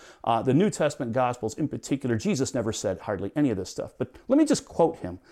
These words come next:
um, as he was talking one time. Quote, "My point, once again, is not that those ancient people told literal stories and were now smart enough to take them symbolically,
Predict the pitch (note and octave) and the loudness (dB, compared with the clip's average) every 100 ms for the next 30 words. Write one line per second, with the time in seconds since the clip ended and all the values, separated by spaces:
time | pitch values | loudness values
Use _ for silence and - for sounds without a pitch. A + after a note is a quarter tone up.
0 | - - - A#2 A2+ A2+ C3 D3 C3 - | -20 -20 0 2 2 2 0 2 2 2
1 | B2 B2+ B2 G#2+ G2+ - F#2 - _ - | 0 0 0 -2 -2 -6 -10 -12 _ -2
2 | - B2+ - - _ - - G#3+ B3+ C4 | 4 4 2 -10 _ -20 0 2 4 4
3 | G#3+ F3+ - C3 C3+ A2 A#2+ C3+ - D#3 | 4 4 4 4 4 4 2 -2 -2 -2
4 | - G#3 B3+ A3 F#3+ E3 D3 E3+ F#3+ - | 2 2 4 2 6 4 4 0 0 0
5 | C#3+ - E3 - G#2+ G#2 - _ - C#3 | 0 0 -2 2 2 2 -6 _ 2 2
6 | B2+ - A#2+ F3 F3 C#3 - - D#3+ D3 | 4 0 0 2 4 2 0 -2 0 2
7 | F#2+ F2+ - - _ _ _ _ C3 B2 | 0 -2 -10 -16 _ _ _ _ 0 4
8 | B2 C#3+ D3+ - - C3 F#3 C4+ G#2 G2+ | 4 4 2 0 0 4 6 6 4 -2
9 | G#2+ A2+ - A#2 - G2 - G2+ F2+ E3 | -6 -8 -2 -2 0 -2 -2 -4 -4 -6
10 | - - - | -8 -10 -14